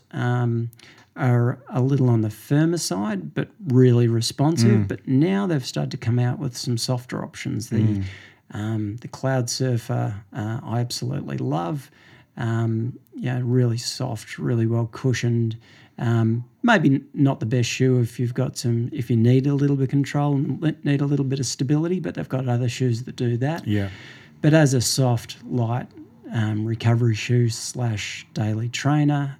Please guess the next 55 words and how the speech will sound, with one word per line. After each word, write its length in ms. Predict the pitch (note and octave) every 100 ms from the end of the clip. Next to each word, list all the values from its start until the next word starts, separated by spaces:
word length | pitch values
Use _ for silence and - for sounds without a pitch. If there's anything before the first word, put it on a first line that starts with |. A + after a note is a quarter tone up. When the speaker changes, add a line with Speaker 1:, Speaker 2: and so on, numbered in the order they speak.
| -
Speaker 1:
um, 540 | A2 A2 G#2+ G#2+ A#2+ - _ -
it's, 380 | - A#2 - - -
that's 180 | A#2 -
an 80 | A2
awesome 340 | A2+ G#2+ A#2+
shoe. 180 | A#2 A2
And 180 | B2 A2+
they've 80 |
got 120 | A#2 A2+
a, 200 | A2+ A#2
a 40 | A#2+
new 220 | B2 B2+
one 140 | A2
coming 280 | G2 G#2+ A2
out 180 | A2 A#2+
later 240 | A2+ A2+
in 80 | G#2+
the 80 | A2
year 280 | A2+ A2+ A2
that, 340 | A#2+ - -
um, 260 | A#2 A2+ A2+ - - - _ _
is 420 | B2 A2 A2 - - - -
in 120 | F#3+
a 60 | A2+
similar 400 | G2 B2+ A2+ A#2
category 460 | A2+ A#2+ A#2 A2+ A2+
to 120 | A2
that, 260 | A#2+ B2
that 160 | - B2 -
I'm 140 | A#2+
pretty 180 | G#2 A#2+
excited 400 | A#2+ - B2+ B2
about. 240 | B2+ D3+ - - _ _ _ _
Speaker 2:
I 120 | C#3
had 160 | B2+ C3
a 40 |
pair 220 | B2+ C3+ B2
of 120 | A#2
Cloud 340 | - G#2 A2
Surfers 520 | - A#2+ A2+ - G#2
that 100 | G2+
I 120 | A2 A2
was 140 | G2+
enjoying, 580 | G#2+ G2+ G#2 G#2+ G#2+ A2
and 140 | C#3+
I 80 | A2
left 240 | G#2+ A2 -
them 120 | A2
in 60 |
a 80 | G#2+
hotel 400 | G2 G2+ - G2+
room 240 | G#2 G2+ G2+
Speaker 1:
Oh, 60 |
no. 40 | -
Speaker 2:
somewhere. 600 | - G#2 G2+ G2 G2